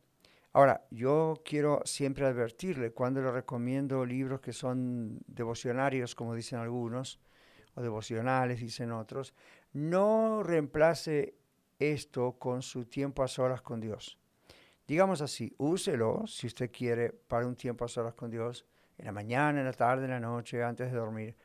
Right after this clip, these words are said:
pero no deje que esto sea todo. A veces todos cometemos ese error.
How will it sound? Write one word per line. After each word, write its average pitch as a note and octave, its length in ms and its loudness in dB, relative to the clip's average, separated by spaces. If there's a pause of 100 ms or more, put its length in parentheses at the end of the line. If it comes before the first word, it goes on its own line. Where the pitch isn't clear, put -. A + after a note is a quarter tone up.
(220)
pero C#3 480 6
no C#3 420 -2
deje D#3 300 -4
que D3 140 -4
esto C#3 200 -6
sea B2 240 0
todo. B2+ 540 0
A A#2 40 2
veces C#3+ 340 -4
todos D#3 240 4
cometemos A#2+ 520 -4
ese B2 160 -8
error. A#2 300 -2